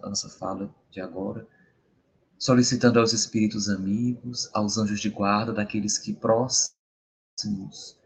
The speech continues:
estão com ideações suicidas, para que haja essa grande luz do esclarecimento e da paz, a fim de que desistam, que soltem essas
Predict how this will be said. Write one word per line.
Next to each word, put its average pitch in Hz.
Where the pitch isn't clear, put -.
estão 107
com 135
ideações 117
suicidas, 110
para 120
que 127
haja 113
essa 110
grande 151
luz 143
do 127
esclarecimento 113
e -
da 98
paz, 101
a 123
fim 131
de 123
que 131
desistam, 123
que -
soltem 127
essas 110